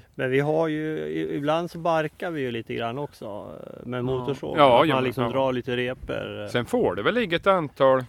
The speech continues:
Speaker 3: kubik eller löpmeter, eller hur de uttrycker sig, per hektar.
Speaker 1: Mm.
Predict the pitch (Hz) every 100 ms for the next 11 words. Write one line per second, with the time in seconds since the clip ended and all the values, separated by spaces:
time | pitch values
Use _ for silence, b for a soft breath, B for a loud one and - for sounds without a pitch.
0 | - 156 123 107 113 139 147 151 113 113
1 | 101 - 127 131 143 143 - 113 - 117
2 | 123 131 127 - 107 117 - 127 113 117
3 | 120 123